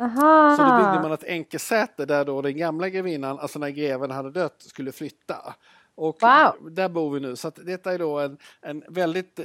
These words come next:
Speaker 2: luxuös, eh, till, en väldigt luxuös byggnad.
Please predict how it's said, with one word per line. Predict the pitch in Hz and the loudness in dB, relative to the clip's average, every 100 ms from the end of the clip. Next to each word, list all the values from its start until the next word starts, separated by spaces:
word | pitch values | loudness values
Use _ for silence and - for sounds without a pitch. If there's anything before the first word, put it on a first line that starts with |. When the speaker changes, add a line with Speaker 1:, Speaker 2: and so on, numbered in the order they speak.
| - | -6
Speaker 2:
luxuös, | 170 - - 185 208 196 160 - - | -6 -6 -8 -4 -2 -2 -2 -8 -10
eh, | 160 147 143 139 139 135 135 139 | -6 -6 -6 -8 -12 -16 -16 -10
till, | 190 151 139 139 131 151 147 _ - | -4 -4 -4 -8 -12 -14 -14 _ -14
en | 175 | -6
väldigt | 190 175 185 | -4 -4 -6
luxuös | 175 - 196 175 - | -8 -6 -6 -6 -6
byggnad. | 175 170 208 208 123 127 | -8 -8 -6 -6 -6 -12